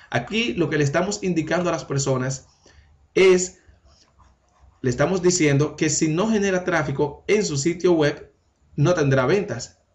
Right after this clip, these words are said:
Eso se lo decimos en el titular. Y después procedemos a decirle, eh, conscientemente de que si hace clic en el anuncio va a obtener un video gratis donde va a recibir,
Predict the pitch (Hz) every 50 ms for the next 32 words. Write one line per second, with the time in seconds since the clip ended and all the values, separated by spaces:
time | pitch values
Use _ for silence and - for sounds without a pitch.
0 | _ - - 156 165 - 175 - 151 139 131 120 120 - 139 143 147 139 - -
1 | 131 123 120 117 117 - 117 110 - 143 185 208 175 117 113 - - - _ _
2 | _ _ _ _ _ _ _ _ _ - 185 214 226 185 165 139 - - - 214
3 | 220 202 196 202 202 - - - _ _ _ _ _ - - - 147 139 139 143
4 | 135 147 160 175 180 175 - - - _ - 156 175 185 185 180 180 170 156 143
5 | 139 147 151 175 180 - - _ _ _ _ _ _ _ _ _ _ _ _ -
6 | _ - _ - - - - - _ _ _ _ _ _ _ - 135 131 127 123
7 | 123 123 120 120 120 117 113 113 113 - - _ _ _ _ _ _ - - -
8 | - _ _ _ - - 139 139 135 135 147 156 165 175 180 180 160 143 131 127
9 | 135 156 160 - - _ _ _ _ - 139 131 180 196 - 160 139 - 139 139
10 | 139 180 - - 180 185 185 185 - - 170 175 180 185 185 180 170 156 147 135
11 | - 160 156 - - 139 135 135 143 143 143 - - 139 135 139 143 147 139 -
12 | 147 143 147 139 139 135 135 131 - 180 147 151 151 - 175 - - - _ _
13 | _ - - 127 156 180 170 151 139 139 139 147 139 135 139 135 131 135 135 135
14 | 135 135 135 -